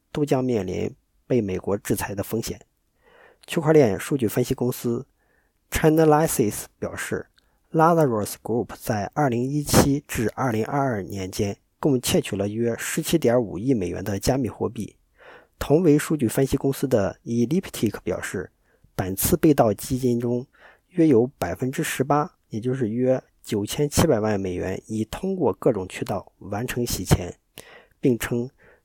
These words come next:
此次攻击的许多特征都符合 Lazarus Group 在之前的高调攻击中使用的方法。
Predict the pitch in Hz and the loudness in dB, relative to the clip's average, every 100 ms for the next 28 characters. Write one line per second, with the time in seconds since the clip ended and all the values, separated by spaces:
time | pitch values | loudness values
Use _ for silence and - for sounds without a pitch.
0 | - - - 107 - - 147 143 135 135 | -6 -4 -2 -4 -4 -2 0 2 2 2
1 | 127 101 - 110 151 - 110 - 107 - | 2 2 -2 -2 -4 0 -2 -2 -4 -8
2 | _ - 175 - - 147 - 110 123 147 | _ -2 -2 -4 -2 -2 0 -2 -2 -2
3 | 147 117 110 98 - - 117 98 101 - | -2 -2 -4 -8 -10 -6 -4 -4 -6 -6
4 | 101 - 156 - - 120 107 - 139 156 | -6 -4 -4 -4 -6 -4 -4 -2 -4 -2
5 | 98 107 107 113 113 107 - - - 104 | -4 -6 -8 -8 -6 -8 -10 -12 -6 -6
6 | 107 - 120 - - | -6 -6 -8 -8 -14